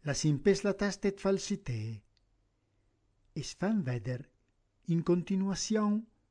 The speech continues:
dal modeli sexy, elti, belli e snelli. Mo se capita d'incontrare et persona,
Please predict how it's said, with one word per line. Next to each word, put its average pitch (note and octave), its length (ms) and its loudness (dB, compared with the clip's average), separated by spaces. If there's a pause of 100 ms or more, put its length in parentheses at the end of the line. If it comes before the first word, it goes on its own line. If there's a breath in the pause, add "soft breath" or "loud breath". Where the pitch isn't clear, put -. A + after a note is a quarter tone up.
dal D#3+ 260 2
modeli C#3+ 460 0
sexy, - 760 -4 (320)
elti, C3+ 760 -2 (140)
belli F#3+ 580 0 (340)
e F3 140 2
snelli. A#2+ 640 0 (1120)
Mo G#3 260 2
se F#3+ 220 -2 (100)
capita E3+ 500 -4
d'incontrare C#3+ 840 -2
et C3+ 160 -2
persona, B2+ 1000 -4